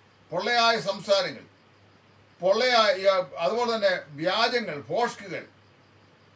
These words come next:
മുഖസ്തുതികൾ. മുഖസ്തുതി പറയാൻ ഒരുപറ്റം ആളുകൾ വളരെ വിദഗ്ധരാണ്. ഏ, നമ്മളെ കാണുമ്പോ വളരെ വലിയ മുഖസ്തുതി പറയുന്ന ആളുകളുണ്ട്.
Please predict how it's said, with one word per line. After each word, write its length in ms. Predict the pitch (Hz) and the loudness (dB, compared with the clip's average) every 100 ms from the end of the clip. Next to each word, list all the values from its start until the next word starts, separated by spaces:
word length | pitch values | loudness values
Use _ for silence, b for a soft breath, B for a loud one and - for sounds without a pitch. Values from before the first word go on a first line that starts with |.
| _ _ - | _ _ -10
മുഖസ്തുതികൾ. 760 | 165 214 269 - 240 214 156 - _ _ _ _ _ _ _ _ _ 131 | 0 6 6 4 -6 -6 -8 -14 _ _ _ _ _ _ _ _ _ -8
മുഖസ്തുതി 560 | 151 202 208 220 208 | -6 -6 -6 -6 -4
പറയാൻ 580 | 202 185 190 175 139 135 - _ 151 | 0 2 2 0 0 -8 -16 _ -10
ഒരുപറ്റം 440 | 160 185 180 170 | -4 -4 -2 -2
ആളുകൾ 240 | 170 180 | -2 -4
വളരെ 240 | 170 165 185 | -4 -4 -4
വിദഗ്ധരാണ്. 540 | 165 160 120 - - _ _ _ _ _ _ _ _ _ _ _ _ _ _ 107 | -6 -10 -10 -16 -18 _ _ _ _ _ _ _ _ _ _ _ _ _ _ -20
ഏ, 40 | 107 - _ | -20 -20 _
നമ്മളെ 200 | 127 160 | -6 -4
കാണുമ്പോ 600 | 170 170 196 185 135 160 - _ _ _ _ _ _ _ _ - | 2 2 2 0 -2 -4 -10 _ _ _ _ _ _ _ _ -6
വളരെ 540 | 131 170 214 214 208 | 0 2 2 6 6
വലിയ 340 | 185 185 196 190 | 6 4 4 -2
മുഖസ്തുതി 540 | 170 208 - 220 214 | 0 -4 -4 -6 -2
പറയുന്ന 280 | 185 175 165 | -2 -2 -4
ആളുകളുണ്ട്. 440 | 151 135 120 143 | -4 -6 -10 -16